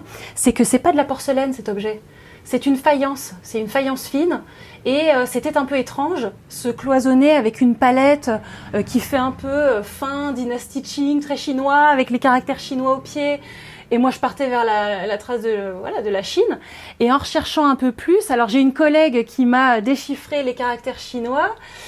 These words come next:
Euh, on a recherché un petit peu, et en fait, il se trouve que c'est japonais. Et c'est japonais, le, la... il y a une production très connue au Japon de faïence fine, qui est la faïence de Satsuma.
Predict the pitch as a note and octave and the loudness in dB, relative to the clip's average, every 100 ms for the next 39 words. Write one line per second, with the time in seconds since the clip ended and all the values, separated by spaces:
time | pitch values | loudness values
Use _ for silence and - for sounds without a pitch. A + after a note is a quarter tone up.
0 | - - - A#3+ A#3+ B3 B3 C4 - C#4+ | -18 -12 -2 0 2 2 2 0 0 -4
1 | - D4 B3+ - B3 F4 F#4+ - E4+ C4 | -4 -2 -2 -4 -6 0 2 0 -6 -12
2 | - - C4 - A#3 D4+ E4+ F4 D#4+ E4 | -16 -14 -12 -6 -4 -4 -4 -4 -4 -10
3 | - - - - - - A#3+ A#3+ C4 A#3+ | -20 -20 -20 -20 -20 -8 -4 -4 -4 -2
4 | E4+ E4+ C#4+ C4+ F4 G#4 - B3+ B3 B3 | -2 -2 -2 0 2 0 0 0 0 0
5 | A#3+ A#3+ - A#3 A#3 A3+ A3 A3 G#3+ G#3+ | 2 2 0 0 2 4 4 4 2 2
6 | G#3 - A3+ A3 C#4+ C#4 - D4 C4 - | 2 0 -2 2 4 4 2 0 0 0
7 | D4 - C#4 C#4+ C4+ C#4 A#3+ C4 C4 D4 | -2 -2 -6 -4 -2 -2 0 -2 -2 -2
8 | D4 A3 - A#3 A3 G#3 - C#4+ C4+ A#3+ | -2 -2 -2 -4 -4 -8 -4 -2 -2 0
9 | G#3 G#3 A3 A3 A3+ G3+ G3 A3 G#3+ - | -2 -2 -4 -2 -2 -4 -6 -6 -6 -2
10 | A3 D4 | 0 0